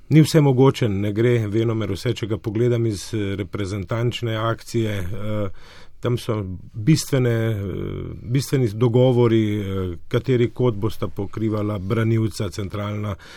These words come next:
eh, kaj bo pokrival on, kakšna je komanda in malce pada to v zadnjem času morda v Atletiku, ampak Oblak še vedno potegne vse, eh, najboljše, kar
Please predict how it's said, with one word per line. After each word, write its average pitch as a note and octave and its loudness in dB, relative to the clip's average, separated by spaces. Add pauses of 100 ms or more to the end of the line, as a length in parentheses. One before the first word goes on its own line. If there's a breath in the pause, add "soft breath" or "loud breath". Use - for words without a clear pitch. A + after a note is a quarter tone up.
(120)
eh, G#2 -4
kaj A#2 2
bo A2 0
pokrival G#2+ 0
on, G#2 -2
kakšna A2 -4
je G#2+ -4
komanda G#2 -4
in A2 -2
malce A#2+ 0 (140)
pada A#2+ 4
to - 0 (160)
v G2 -2
zadnjem G#2 -4
času G2 -6
morda F#2+ -4 (340 loud breath)
v B2 2
Atletiku, G#2+ 0
ampak F#2+ -4 (160)
Oblak G#2+ -2
še - -6
vedno G2 0
potegne E2+ -6 (140)
vse, G#2 -6
eh, F#2+ -4 (720 loud breath)
najboljše, G2 -4
kar E2+ -8